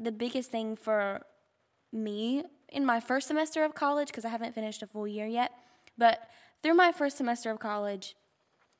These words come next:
I really took that time to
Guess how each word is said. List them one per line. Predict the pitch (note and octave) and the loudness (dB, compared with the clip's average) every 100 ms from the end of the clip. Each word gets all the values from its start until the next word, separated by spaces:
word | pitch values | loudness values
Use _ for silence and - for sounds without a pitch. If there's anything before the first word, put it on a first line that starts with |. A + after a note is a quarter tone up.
| _ _ _ _ _ _ _ _ - | _ _ _ _ _ _ _ _ 0
I | |
really | B3 D#4+ E4+ | 2 4 2
took | E4 C#4 | -2 -4
that | C#4+ C#4 | -4 -4
time | - A#3+ A3 A#3+ C4 C#4+ - _ - | -6 -4 -2 0 -2 -4 -10 _ -14
to | - A#3 A3+ A3 | -4 -2 -2 -4